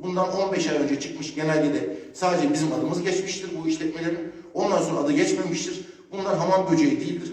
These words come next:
bunlar pislik değildir. Bunlar toplumun bir parçasıdır. Kültür, sanat, gastronomimizi kaybedersek bin yılda oluşmuş Anadolu'nun gastronomisi,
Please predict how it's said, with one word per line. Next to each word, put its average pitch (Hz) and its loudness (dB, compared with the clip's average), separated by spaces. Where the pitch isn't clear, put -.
bunlar 160 -4
pislik - -10
değildir. 165 -4
Bunlar 180 0
toplumun 156 -4
bir 156 -2
parçasıdır. 160 0
Kültür, 175 4
sanat, 160 0
gastronomimizi 165 2
kaybedersek 160 2
bin 214 0
yılda 185 2
oluşmuş 156 4
Anadolu'nun 160 2
gastronomisi, 151 0